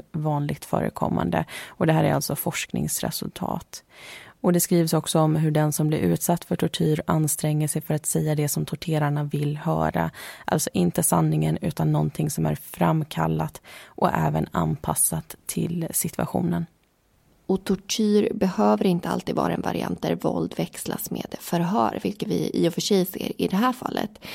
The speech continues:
Speaker 2: Det kan också vara att man inte tillåter den utsatta att äta, dricka eller sova. Och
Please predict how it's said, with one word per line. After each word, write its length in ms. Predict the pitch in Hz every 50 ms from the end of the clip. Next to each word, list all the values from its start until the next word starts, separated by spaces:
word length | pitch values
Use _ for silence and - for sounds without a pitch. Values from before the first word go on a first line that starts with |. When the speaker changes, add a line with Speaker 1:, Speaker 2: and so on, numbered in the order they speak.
| - - - - -
Speaker 2:
Det 100 | 170 180
kan 120 | - 196
också 260 | 190 180 - - 190
vara 260 | 185 180 175 - 180
att 180 | 180 185 - -
man 160 | - 196 190
inte 400 | 180 180 185 - - 151 147 156
tillåter 720 | 151 _ - - - 202 170 175 - 170 180 190 - - 185
den 80 | 180
utsatta 420 | 175 165 - - 160 175 - - 156
att 100 | 156 - -
äta, 640 | - 185 185 185 180 - _ - - 170 170 - - -
dricka 520 | - 170 165 - - _ - - - - - - - -
eller 180 | - - -
sova. 640 | - - - - 190 190 185 196 190 226 - - 208 - - - - - - - - -
Och 220 | - - 170 170